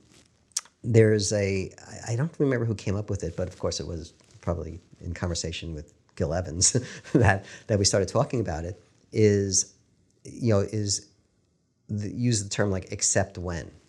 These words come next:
right? So, like, um, Woody from Toy Story, you know, is, you know, is the, you know, is the friendliest,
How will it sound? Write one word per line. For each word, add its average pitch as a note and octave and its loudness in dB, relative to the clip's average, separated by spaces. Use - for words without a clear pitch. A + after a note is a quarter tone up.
right? F#2 -2
So, F#2+ 2
like, F#2+ -4
um, F2+ -8
Woody G#2 2
from F2+ -8
Toy G#2 -4
Story, - -6
you F2 2
know, F2 -2
is, G#2 2
you A2 4
know, F#2+ 2
is G#2+ -4
the, G2 -6
you B2+ -2
know, G2 2
is G#2+ -6
the G#2 -8
friendliest, C3+ 2